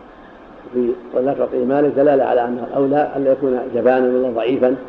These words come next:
وأن لا يسلم له بالظلم بالحال، بل يدافع، لأن تسليمه بالحال تجرئة على الباطل ولأمثاله، يقول: "خافوا مني وافعلوا"،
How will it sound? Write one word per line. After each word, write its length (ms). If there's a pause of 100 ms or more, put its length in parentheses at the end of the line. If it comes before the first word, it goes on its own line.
(600)
وأن 160
لا 60
يسلم 360
له 120
بالظلم 480 (100)
بالحال، 320 (720)
بل 100
يدافع، 380 (1120)
لأن 400
تسليمه 400
بالحال 400 (200)
تجرئة 520
على 120
الباطل 380 (800)
ولأمثاله، 640 (680)
يقول: 300
"خافوا 240
مني 280
وافعلوا"، 480